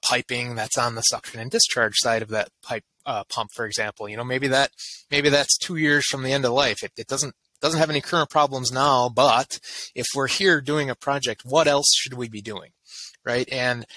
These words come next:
I think one of the challenges that we are currently trying to overcome is how do we efficiently get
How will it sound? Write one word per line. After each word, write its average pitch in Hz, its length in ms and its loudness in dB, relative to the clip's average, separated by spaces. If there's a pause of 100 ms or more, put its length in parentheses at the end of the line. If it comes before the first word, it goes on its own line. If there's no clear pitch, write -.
(160)
I - 80 0
think 131 160 0
one 139 140 2
of 135 60 2
the 120 80 2
challenges 127 680 0
that 113 180 -2
we 120 100 -6
are 113 100 0
currently 120 400 -6
trying 120 440 -4
to 101 80 -8
overcome 120 640 -4
is 104 240 0 (240)
how 135 160 2
do 156 80 0
we 135 380 -2
efficiently 131 720 -2 (160)
get 135 240 4